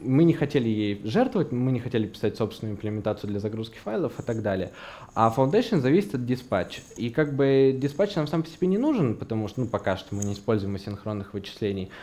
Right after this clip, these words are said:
а, но Foundation без него не компилируется. И долгое время, а, ну, не получалось это сделать, и в какой-то момент я,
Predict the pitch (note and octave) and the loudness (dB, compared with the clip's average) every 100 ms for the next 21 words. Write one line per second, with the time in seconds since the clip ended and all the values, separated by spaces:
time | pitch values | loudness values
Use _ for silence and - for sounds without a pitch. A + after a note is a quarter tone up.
0 | - - A2 A2+ B2 D#3 D#3+ F3 A3 D#3 | -18 -8 -2 2 4 2 4 4 4 4
1 | B2 C3+ D#3+ C#3+ C3+ B2+ A#2 G2+ F#2+ F2+ | 0 2 2 0 -4 -2 0 0 0 -4
2 | - E2+ A#2 D3 D#3+ D3 C3+ G#3+ B3 G3+ | -6 -4 0 2 4 4 4 2 2 2
3 | D#3 C3+ G#2 F#2+ - - A#2 A#2 A#2 A#2 | 2 0 -2 -6 -12 -8 -4 -2 0 0
4 | A#2 A#2 C#3 C3 C3+ C3 C3+ A2+ G#2+ G#2 | 0 2 2 2 0 0 2 2 0 -6
5 | G#2 C#3+ A#3+ A#3+ - - A#2 D3 D#3 D3 | -4 0 2 0 -4 -8 -6 -2 0 0
6 | C3 D3 A#3+ C4 A2+ B2 | -2 -2 -2 -4 0 0